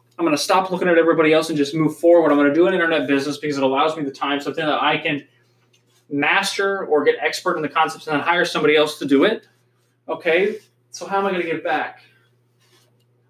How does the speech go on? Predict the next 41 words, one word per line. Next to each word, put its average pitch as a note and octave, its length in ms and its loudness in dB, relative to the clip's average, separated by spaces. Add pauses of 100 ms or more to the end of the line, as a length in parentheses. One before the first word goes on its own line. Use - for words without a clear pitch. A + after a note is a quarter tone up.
(360)
And D3 100 -6
that's D3+ 160 -4
when D#3+ 80 -4
I D3 100 -2
came D3 200 -6
up C#3 80 -4
with C#3 120 -6
the C#3 120 2
idea C3 300 0
of B2 100 -6
looking D3 220 -2
at D3 80 -2
my C3+ 120 -2
life B2+ 300 -2
and C#3 80 -2
going, B2+ 220 0
"Okay, C3 200 0
every D3 260 2
lesson D3 360 0
that C#3+ 80 2
I B2+ 80 2
learn B2+ 260 -2
each C#3 220 -6
day, C3 140 2
that C3 100 0
I B2 40 0
look C#3 160 2
at D#3 60 0
my C#3 60 2
life C#3+ 120 6
and C#3+ 80 -2
say, C#3+ 100 4
'God's C#3 280 0
showing D3 260 2
me C3 100 4
this. C3 280 2
I'm C3+ 140 -2
learning C#3+ 260 2
this C#3+ 140 0
from C3 180 -4
life. C3+ 300 -2